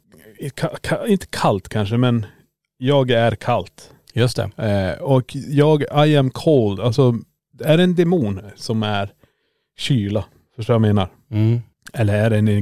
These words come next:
Speaker 1: eh, energi som säger det här på ett sätt som gör att "akta er för mig", alltså det, jag är
Speaker 2: Jag tänker att demoner så borde vara hetta.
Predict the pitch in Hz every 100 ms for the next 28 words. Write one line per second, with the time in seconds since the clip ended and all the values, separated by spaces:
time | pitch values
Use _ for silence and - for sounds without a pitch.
0 | 101 123 117 104 104 104 113 110 131 143
1 | 131 113 101 - 127 104 95 95 92 107
2 | 98 - - - 104 _ - 98 101 101
3 | 98 - - _ _ _ - 113 - 107
4 | - 101 104 62 - 95 92 90 80 -
5 | - - 101 82 139 185 180 165 131 135
6 | 185 147 131 123 117 110 104 104 101 -
7 | 139 - _ 139